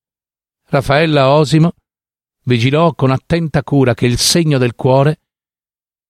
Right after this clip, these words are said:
non le si cancellasse dal seno. Uscita dall'ospedale, innanzi a un piccolo specchio nella sua povera cameretta,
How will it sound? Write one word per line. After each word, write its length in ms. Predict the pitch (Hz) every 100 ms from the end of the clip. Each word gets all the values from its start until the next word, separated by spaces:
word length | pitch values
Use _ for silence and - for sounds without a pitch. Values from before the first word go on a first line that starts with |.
| _ -
non 260 | 131 143 147
le 80 |
si 140 | 143 135
cancellasse 760 | 135 131 131 117 123 - -
dal 200 | 120 123
seno. 500 | 107 - 85 80 73 - _ _ _ _ _ _ _ _ _ _
Uscita 380 | 127 113 151 147
dall'ospedale, 920 | 127 120 - - 95 87 82 78 69 _ _ _ _ _ _ _
innanzi 400 | 120 123 135 -
a 40 |
un 120 | 123 127
piccolo 440 | 180 - - 135
specchio 640 | - - 101 95 - 98
nella 200 | 92 98
sua 200 | 110 131
povera 480 | 117 - 147 117 110
cameretta, 760 | - 92 87 82 104 _ 143